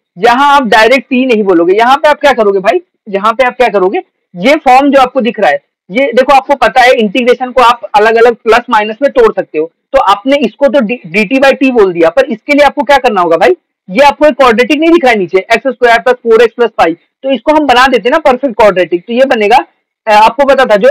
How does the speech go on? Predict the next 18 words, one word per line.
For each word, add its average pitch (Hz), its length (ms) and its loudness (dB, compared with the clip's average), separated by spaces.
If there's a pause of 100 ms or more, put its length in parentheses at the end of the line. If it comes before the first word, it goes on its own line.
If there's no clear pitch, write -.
एक्स 233 140 -2
का 294 100 2
coefficient 262 480 0
होता 277 140 0
है 269 60 4
उसका 294 140 0 (120)
आधा, 185 220 2
तो - 380 -12
यानी 240 220 0
कि 294 120 -2 (140)
x 254 260 0
plus 247 200 0 (100)
two 226 160 -4
का 269 160 2 (520)
whole 226 260 2
square, 247 400 0 (480)
ठीक 233 160 -4
है, 247 60 2